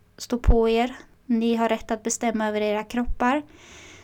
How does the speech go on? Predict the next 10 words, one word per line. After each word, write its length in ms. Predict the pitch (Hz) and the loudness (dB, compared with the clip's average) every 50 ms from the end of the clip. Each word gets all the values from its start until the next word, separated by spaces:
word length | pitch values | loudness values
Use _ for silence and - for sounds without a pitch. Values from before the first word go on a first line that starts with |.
| - - - | -20 -10 -2
Någon 200 | 262 254 247 240 | 2 4 6 6
annan 320 | 233 233 226 226 226 233 | 6 4 2 2 2 2
stress 560 | 233 - - - - _ - 233 240 233 - - | 0 -2 -4 -8 -6 _ -2 -2 -2 -2 -2 -4
ska 180 | - - 233 | -2 0 0
inte 240 | 233 226 - - 214 | 0 0 0 -2 -2
behöva 260 | 214 214 208 208 208 | -2 -2 -2 -2 -4
påverka 720 | 208 - - - 254 240 220 220 220 226 220 - - 233 - | -6 -8 -2 0 2 2 4 2 2 0 -2 -2 -2 -2 0
er 460 | - - 226 220 226 226 233 240 240 247 | 0 0 0 0 2 0 0 -2 -4 -6
och, 460 | - - 240 240 - - - - 247 | -6 -6 -2 0 2 0 0 0 -2
eh, 300 | 240 240 247 233 240 240 | -4 -2 -2 0 0 0